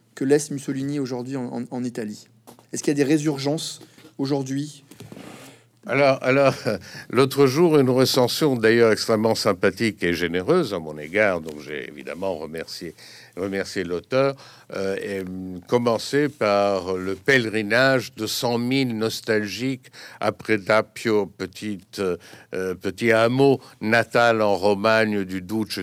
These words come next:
Speaker 2: tous les ans. Ouais, ouais. C'est, c'est, ça n'a aucun sens. Il y a quelques milliers de touristes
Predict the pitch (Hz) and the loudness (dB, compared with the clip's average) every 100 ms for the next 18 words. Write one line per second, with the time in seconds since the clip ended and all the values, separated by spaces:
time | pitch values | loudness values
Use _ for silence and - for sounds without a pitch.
0 | 92 85 87 76 71 - - - 78 - | -10 -10 -10 -10 -12 -12 -14 -14 -16 -18
1 | - - - - 90 85 - - - 82 | -20 -20 -20 -12 -8 -8 -10 -12 -10 -10
2 | - 80 82 104 - 107 110 - 170 139 | -10 -6 -4 -4 -2 0 0 2 4 4
3 | 110 101 85 90 - 120 - 101 95 98 | 2 -6 -4 -2 0 0 0 -4 -2 -6
4 | 101 107 110 95 92 92 95 101 147 160 | -4 0 0 0 -6 -8 -8 -6 -6 -6
5 | - | -10